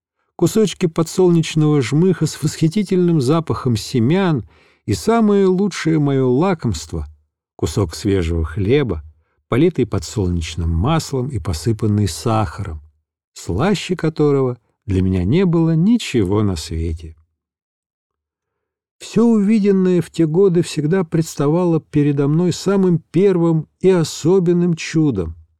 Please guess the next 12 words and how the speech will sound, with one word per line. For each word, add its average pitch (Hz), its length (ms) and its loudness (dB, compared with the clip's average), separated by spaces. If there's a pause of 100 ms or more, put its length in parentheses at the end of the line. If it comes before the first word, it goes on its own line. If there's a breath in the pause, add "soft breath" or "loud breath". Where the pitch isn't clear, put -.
(560)
Первая 165 380 4
бабочка — 147 480 0
махаон, 123 720 2 (240 soft breath)
трепетно 110 560 0
раскрывающая 110 840 -2
и - 20 0
закрывающая 95 760 -2
свои 92 300 -4
прозрачные 92 800 -4
в - 80 -16
полоску 98 500 -4
крылья, 113 640 -4